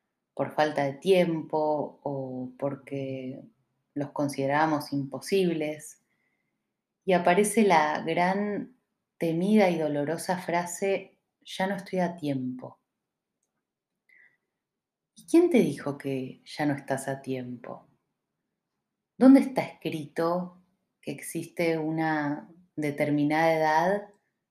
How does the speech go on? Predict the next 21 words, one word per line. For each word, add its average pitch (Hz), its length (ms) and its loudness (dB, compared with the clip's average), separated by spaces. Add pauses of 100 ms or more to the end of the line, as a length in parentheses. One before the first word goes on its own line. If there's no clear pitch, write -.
(200)
para 143 160 -2
hacer 143 320 -4
ciertas 147 540 -6
cosas? - 680 -12 (1400)
Y 220 80 4
no 277 100 12
se 285 160 4
trata 247 420 4
de 151 540 -6 (260)
que 143 100 -6
nos 139 160 -4
comportemos 143 840 -4
como 139 220 -2
adolescentes, 160 1400 -4 (100)
eh, 143 560 -8 (100)
y 143 140 -8
que 143 140 -4
vivamos 147 720 -4
una 156 200 0
vida 156 240 0
adolescente, 165 1120 -2